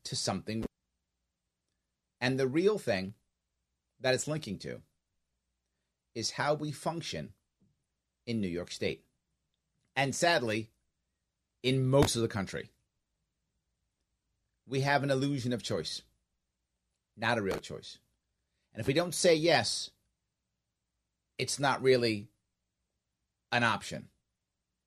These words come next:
And let me give you a couple of options. Sorry, a couple of examples.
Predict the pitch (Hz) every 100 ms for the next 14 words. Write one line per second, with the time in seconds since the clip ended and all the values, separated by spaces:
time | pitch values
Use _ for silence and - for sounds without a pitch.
0 | - 156 170 202 180 151 147 - 135 120
1 | 117 95 85 - 71 - _ _ - 113
2 | 92 - 156 156 147 127 - _ _ _
3 | _ _ - 131 101 107 - - -